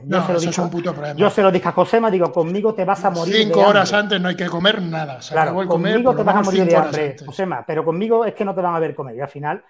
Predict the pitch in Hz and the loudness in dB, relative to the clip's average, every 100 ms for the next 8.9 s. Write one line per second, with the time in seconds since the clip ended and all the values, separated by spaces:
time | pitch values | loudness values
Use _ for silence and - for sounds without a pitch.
0 | _ _ 143 147 151 180 202 220 190 196 | _ _ -16 -14 -8 -2 -2 0 -2 -2
1 | 202 240 220 180 165 170 170 165 190 180 | 0 2 2 2 -4 -4 -2 -2 0 2
2 | 196 190 226 196 151 156 151 208 175 147 | 4 4 2 0 -2 -6 -4 -4 -4 -6
3 | 143 147 180 262 _ _ _ - 139 151 | -8 -6 -6 -6 _ _ _ -12 -10 -6
4 | 170 180 175 180 170 - 185 180 _ _ | -6 -4 -6 -6 -6 -2 -2 -4 _ _
5 | _ 127 123 123 135 139 143 143 170 254 | _ -12 -10 -8 -8 -4 -4 0 0 0
6 | 277 _ _ 160 147 143 175 147 214 240 | -2 _ _ -6 -4 -4 -6 -6 -2 0
7 | 311 311 156 139 135 143 156 170 - 175 | 0 -2 -14 -12 -8 -6 -2 -4 -4 -6
8 | - 208 160 220 220 - 208 247 - | -4 -4 -2 -2 -2 0 0 0 -4